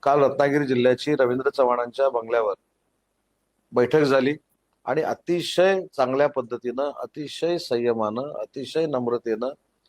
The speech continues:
सगळ्यांची ताकद एकत्र राहिली पाहिजे, मान सन्मान युतीमध्ये मिळाला पाहिजे, अशी भूमिका होऊन आम्ही रत्नागिरीमध्ये पुढे गेलो ना. त्याच्यामुळे कोकणात युती झाली नाही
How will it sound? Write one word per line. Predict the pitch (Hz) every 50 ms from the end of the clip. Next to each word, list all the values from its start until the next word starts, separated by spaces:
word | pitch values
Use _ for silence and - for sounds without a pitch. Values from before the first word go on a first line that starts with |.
| _ _ _ _ _
सगळ्यांची | - - 131 120 135 143 156 156 156 - 170
ताकद | 160 156 143 135 - - 147 151 151 151 -
एकत्र | 135 123 - 156 151 160 160
राहिली | 147 131 117 117 120 123
पाहिजे, | - 117 113 113 123 147
मान | 139 127 123 131 139
सन्मान | 135 - 135 123 127 127 131 131 127
युतीमध्ये | 123 - - 127 123 123 123 127
मिळाला | 123 120 131 143 151 151
पाहिजे, | 135 - 107 101 101 104 107 _ _ _ _ _ _ _ _
अशी | - 147 - 180 190
भूमिका | 165 151 139 135 131 131 - 135 131 131 131 131 127 -
होऊन | 113 127 151 147 127 104 - _ _ _ _ _ _ _ _ _ -
आम्ही | 160 170 160
रत्नागिरीमध्ये | 160 156 170 170 170 180 180 180 185 185 185
पुढे | - 180 185 185
गेलो | 175 170 143 117
ना. | - - _ _ _ _ _ _ _ _ _ _ _ _ _ _ _
त्याच्यामुळे | 127 127 151 156 170 175
कोकणात | 175 156 135 - 151 160 175 175 151
युती | 135 139 127 - 170 180
झाली | 147 123 120 127 151 160
नाही | 156 127 110